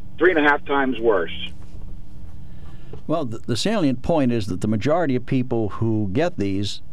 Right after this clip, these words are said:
Speaker 2: do survive thanks to treatments today. It's not like nineteen eighteen where the death, where, you know, where they really didn't have the kind of knowledge we have today on how to deal with these things.
Speaker 1: And we're not getting the proper count either.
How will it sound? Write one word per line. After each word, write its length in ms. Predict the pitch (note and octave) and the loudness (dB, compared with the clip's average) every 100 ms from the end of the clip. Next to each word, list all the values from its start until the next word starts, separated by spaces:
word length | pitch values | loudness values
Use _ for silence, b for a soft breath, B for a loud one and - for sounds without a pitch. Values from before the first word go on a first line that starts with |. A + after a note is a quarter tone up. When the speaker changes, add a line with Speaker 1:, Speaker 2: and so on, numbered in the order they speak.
| - | -2
Speaker 2:
do 140 | - G3 | 2 2
survive 640 | C3+ A2 F3+ F3 F2 - - | 2 0 0 0 -2 -4 -4
thanks 280 | - B2+ B2+ | 0 2 0
to 100 | - | -2
treatments 520 | F#2 - C3+ C3 A#2 - | -2 0 0 0 -2 -2
today. 580 | A2 A2+ D3 G#2 E2+ - B B B B | 0 2 4 2 0 -4 B B B B
It's 140 | - | 0
not 160 | D3 F3+ | 2 2
like 180 | C#3+ A#2+ | 0 2
nineteen 440 | C3+ C#3+ - B2 | 2 2 0 2
eighteen 520 | C3 D#3+ - F2+ D#2+ | 2 0 -2 -2 0
where 140 | G#2+ A2 | 0 0
the 120 | G#2 | 0
death, 300 | G#2 C3+ C3 - | 0 0 -2 -2
where, 160 | B2 | 0
you 120 | B2 C#3+ | 2 0
know, 100 | A2 | 2
where 120 | A#2 | 0
they 80 | A2 | 2
really 300 | C3 C3 A#2+ | 2 2 2
didn't 160 | G#2 | 2
have 280 | A2 B2+ G#2+ | 2 2 0
the 100 | G2 | -2
kind 300 | - B2+ A#2 | -2 0 0
of 160 | F#2 - - - - - - - | 0 -2 -6 -6 -6 -6 -4 0
knowledge 500 | G#2+ D#3 F#3 A2 - | 2 2 2 0 -2
we 120 | F#2+ | 0
have 220 | A#2+ A#2+ | 2 2
today 320 | F#2 F#2 C3 | 0 0 2
on 100 | A#2+ | 2
how 140 | F2+ G#2 | 0 0
to 80 | F#2 | 0
deal 240 | F2+ F3 | 0 0
with 120 | C#3+ | 0
these 220 | D#2 D2 - | -2 -4 -4
things. 400 | C2 - - - - - - - - - - - - B B | -4 -4 -6 -6 -8 -6 -6 -6 -6 -6 -6 -6 -6 B B
Speaker 1:
And 180 | - F#4+ - - | 4 4 0 -2
we're 180 | F3+ G#3+ | 4 4
not 220 | G3 G3 | 4 -2
getting 240 | F#3 F#3+ F3 | 0 -2 0
the 80 | D3+ | -2
proper 520 | - D#3+ D3 D3 C#3 | 2 2 2 2 2
count 380 | - C#3 C3 A#2 | 4 2 2 0
either. 360 | G#2+ F2+ D2+ | -2 -2 -6